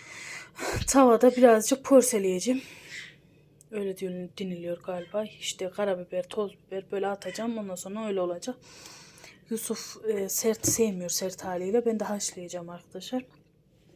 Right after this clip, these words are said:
Öyle. Sonrasında Hinci Neva uyandı. Bir yanına gideyim arkadaşlar. Ona da bir mama yapayım.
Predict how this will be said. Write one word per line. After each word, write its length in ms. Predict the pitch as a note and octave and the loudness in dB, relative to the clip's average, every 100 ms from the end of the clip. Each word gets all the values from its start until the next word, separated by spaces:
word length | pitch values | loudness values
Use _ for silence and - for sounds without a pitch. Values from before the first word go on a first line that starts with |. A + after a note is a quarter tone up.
| - - - - - - - | -20 -18 -16 -16 -20 -12 2
Öyle. 300 | C4+ G3+ F3 - - _ - - _ | 4 4 -2 -12 -20 _ -20 -20 _
Sonrasında 480 | - C#4 B3 A3 A3 | 2 6 6 4 4
Hinci 300 | A3+ A#3 A#3+ | 6 6 8
Neva 300 | B3 A#3 G#3+ | 10 8 6
uyandı. 400 | A#3+ G#3+ F#3 G3 | 4 2 -2 -4
Bir 100 | G#3 | 0
yanına 320 | A#3 A#3 A3 | 4 4 4
gideyim 240 | A3 G#3+ F#3 | 2 0 -2
arkadaşlar. 500 | F#3 - G3 G3+ G3+ | -4 -4 -2 2 6
Ona 300 | A3 A3 G#3 | 6 6 4
da 160 | G3 | 0
bir 160 | G#3 G#3 - - - - - | 2 0 -2 -18 -18 -20 2
mama 280 | A3 A3+ G#3+ | 6 8 8
yapayım. 460 | F#3+ F3+ A#3 A#3+ | 4 0 2 2